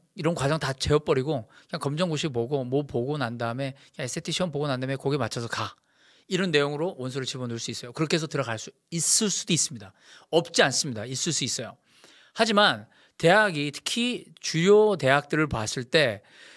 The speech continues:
대학들은 원서를 쭉 보면서 학생들의 그 과정에 제출했던 내용들을 쭉 보면서 비교를 하죠. 이왕이면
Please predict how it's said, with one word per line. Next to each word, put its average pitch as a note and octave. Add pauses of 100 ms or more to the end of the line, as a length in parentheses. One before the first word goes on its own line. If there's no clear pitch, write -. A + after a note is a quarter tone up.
(140)
대학들은 G3+
원서를 G3
쭉 B3
보면서 C#3 (220)
학생들의 A3
그 F3+
과정에 C#3+ (320)
제출했던 F#3+
내용들을 D3+
쭉 G#3+
보면서 C#3
비교를 D#3
하죠. G2 (340)
이왕이면 D#3+